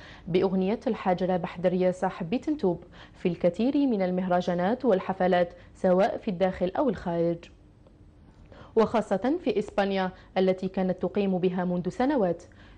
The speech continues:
يذكر أن سوريا كينان واحدة من أكثر من مثل الأغنية الوهرانية، وتعتبر ذخيرة الأغنية الشعبية على غرار ألبومها زين الزين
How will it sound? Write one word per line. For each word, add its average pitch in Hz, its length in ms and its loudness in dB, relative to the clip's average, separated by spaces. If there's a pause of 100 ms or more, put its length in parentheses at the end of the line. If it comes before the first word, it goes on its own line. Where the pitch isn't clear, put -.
يذكر 247 440 0 (160)
أن 220 120 0
سوريا 190 420 0
كينان 185 400 0
واحدة 196 500 2
من 180 240 -2
أكثر 190 340 0 (280)
من 185 220 2
مثل 226 300 0
الأغنية 196 440 0
الوهرانية، 180 680 0 (280)
وتعتبر 180 800 2
ذخيرة 196 520 0 (180)
الأغنية 208 440 0
الشعبية 185 540 -2
على 214 280 2
غرار 180 440 0
ألبومها 185 540 -2
زين 208 240 0
الزين 180 340 -2